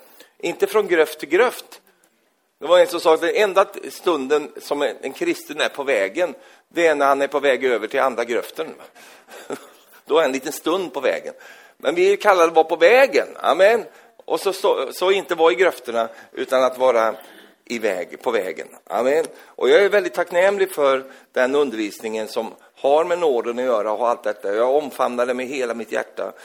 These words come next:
eh, därför att det är en befriande och underbar förkunnelse. Eh, halleluja. För den ger liv och näring åt, eh, det övriga som vi får leva med. Så att jag är så glad för det. Eh, men, eh, samtidigt så, så, så finns de andra sakerna där också.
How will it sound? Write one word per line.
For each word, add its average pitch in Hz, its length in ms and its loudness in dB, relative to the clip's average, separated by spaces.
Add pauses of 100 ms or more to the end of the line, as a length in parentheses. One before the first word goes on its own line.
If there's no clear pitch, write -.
(200)
eh, 104 300 -4
därför 113 240 -2
att 104 60 -12
det 123 80 -2
är 120 80 0
en 117 100 -4
befriande 117 840 -4
och 104 160 -4
underbar 117 480 -4
förkunnelse. 95 680 -10 (420)
Eh, 101 480 0
halleluja. 104 720 -4
För - 120 -14
den 127 240 -2
ger 131 200 0
liv 131 520 -8
och 117 100 0
näring 120 580 -4 (240)
åt, 117 360 -4
eh, 104 200 0 (240)
det 127 140 0
övriga 101 500 0
som 104 160 -8
vi 104 60 -10
får 107 160 -12
leva 120 340 -4
med. 120 200 -6 (260)
Så - 160 -6
att 120 100 -4
jag 123 200 0
är 123 120 2
så 127 180 -6
glad 104 280 -4
för - 100 -16
det. 80 180 -8 (360)
Eh, 104 200 -4 (320)
men, 135 360 0
eh, 131 240 4
samtidigt 123 540 -2
så, 135 220 -4 (500)
så, - 300 -6
så 127 220 -2
finns 143 320 -4
de 131 140 -6
andra 156 360 -2
sakerna 135 480 -4
där 139 260 -4
också. - 500 -2